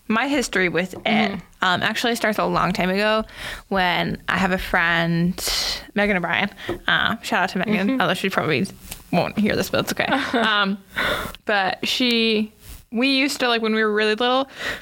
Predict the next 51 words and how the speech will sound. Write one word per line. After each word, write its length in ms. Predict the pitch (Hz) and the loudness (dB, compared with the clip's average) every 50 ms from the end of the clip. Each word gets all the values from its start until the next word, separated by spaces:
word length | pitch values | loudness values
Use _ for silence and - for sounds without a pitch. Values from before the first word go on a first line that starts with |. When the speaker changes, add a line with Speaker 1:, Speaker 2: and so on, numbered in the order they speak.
| - - | -4 -2
Speaker 1:
we 80 | 233 226 | 0 0
would 120 | 240 - | 0 0
talk 200 | - - - - | 0 -2 -2 0
about, 160 | 226 240 240 - | 0 0 2 2
like, 120 | 277 294 | 0 0
horror 160 | - 320 320 311 | 2 0 2 2
movies. 360 | 311 320 320 330 339 320 - | 2 0 2 2 0 0 2
Like, 120 | 202 202 - | 0 0 0
she 140 | - 214 202 | 0 2 2
used 140 | 202 190 - | 2 0 0
to 60 | 196 | 0
watch 220 | 185 175 175 - | 0 0 0 0
horror 160 | - 180 180 | 0 2 2
movies, 240 | 175 175 170 175 175 | 2 2 2 2 2
like, 160 | 165 - - | 0 0 0
all 100 | 160 160 | 2 2
the 60 | 156 156 | 2 2
time, 280 | - 151 160 156 165 | 2 0 0 2 2
but, 120 | 165 - - | 0 2 0
like, 160 | 95 - - | 0 0 2
I 100 | 160 165 | 0 2
wasn't 260 | 160 165 170 - - | 2 0 0 -2 -2
really 240 | - 170 160 - - | 0 0 0 0 0
into 260 | - 202 196 - 240 | 0 -2 0 0 0
them 540 | 233 233 226 226 226 226 226 226 226 226 220 | 2 2 2 2 2 2 2 2 2 0 2
until, 380 | 226 220 220 - 240 208 202 | 0 0 0 0 0 0 2
like, 440 | 196 190 190 190 185 - - - - - - - - - - - - - - - - - - - - - | 2 2 2 0 -2 -4 -10 -10 -10 -12 -14 -16 -16 -16 -14 -12 -12 -12 -12 -12 -12 -14 -16 -16 -4 -4
a 40 | - | -2
couple 240 | - 220 202 190 180 | -2 0 0 2 2
years 260 | 170 175 180 196 208 | 2 2 2 2 2
ago. 440 | 220 226 247 247 247 254 262 262 269 262 - - - - - - - | 0 0 2 2 2 2 2 0 0 -4 -8 -14 -14 -14 -14 -8 -2
Um, 440 | 202 208 196 190 180 175 175 180 185 - | 0 0 2 2 2 2 0 0 -2 0
but 180 | 208 185 185 - | 0 0 0 0
she 240 | - - 226 220 220 | -2 0 2 2 4
would, 280 | 214 208 185 175 190 196 - | 2 2 0 -2 -4 -6 -6
she 200 | - - - 247 | -6 -2 0 0
had 120 | 233 214 190 | 0 2 2
watched 440 | 190 185 180 190 226 233 - - - - | 2 2 2 0 0 -2 -4 -6 -2 -2
it 220 | 170 156 101 - | 0 0 2 2
one, 360 | 165 170 170 170 160 165 175 - - | 2 2 2 2 2 0 -2 -2 0
like, 200 | - 165 - 185 | 0 0 0 0
Halloween 420 | - - 175 175 175 175 175 175 180 | 0 0 0 2 2 2 2 2 2
or 80 | 196 | 0
something, 360 | 208 226 214 214 - 226 220 202 | 0 0 0 0 2 2 2 2
and 100 | 190 190 | 2 0
she 140 | - 185 170 | 0 0 2
was 140 | 170 175 180 | 2 0 0
telling 360 | - - - 180 185 202 196 | -2 -4 -2 0 2 2 2
me 120 | 185 180 175 | 2 2 2
about 280 | 165 165 165 170 170 | 2 2 2 4 4
it, 220 | 170 170 170 - | 4 4 2 2